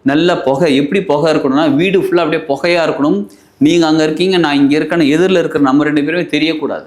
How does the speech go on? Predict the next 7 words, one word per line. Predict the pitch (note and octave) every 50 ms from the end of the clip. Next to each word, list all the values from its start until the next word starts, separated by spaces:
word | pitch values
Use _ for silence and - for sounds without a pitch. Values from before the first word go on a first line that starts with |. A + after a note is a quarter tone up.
| - - _ _ _ _ _ _ _ _ _ _ _ _ _ - A2
அவ்வளோ | B2+ D#3 F3 F#3 F3+ E3
புகை | - D3 D3 - F3 E3+
மண்டலமாக | D#3+ D3+ C#3+ C3+ C3 C3+ C3+ C3+ C3 A#2+
இருக்கணும். | - - G2+ G2+ G#2+ G2 - - _ _ _ _ _ _ _ _ _ -
அவ்வளோ | B2+ D3+ E3 F#3 F#3+ E3+ C#3 A#2+
புகை | D3 D3+ D3+ F#3 F3 F3+
போடுங்க. | D#3 C3+ A#2+ A#2 A#2+ B2+ B2 G#2+ - - -